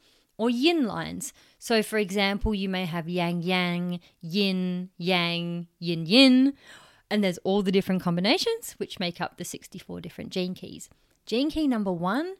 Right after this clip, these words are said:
is all yang, six yang lines.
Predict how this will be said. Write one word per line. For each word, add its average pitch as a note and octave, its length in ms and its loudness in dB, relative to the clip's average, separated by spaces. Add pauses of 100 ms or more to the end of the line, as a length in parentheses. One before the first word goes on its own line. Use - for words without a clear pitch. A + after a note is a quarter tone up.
(200)
is G3+ 200 -6 (100)
all G#3+ 560 4 (140)
yang, F3 600 -2 (260)
six - 680 -6
yang G3 540 -2 (160)
lines. D#3+ 640 -4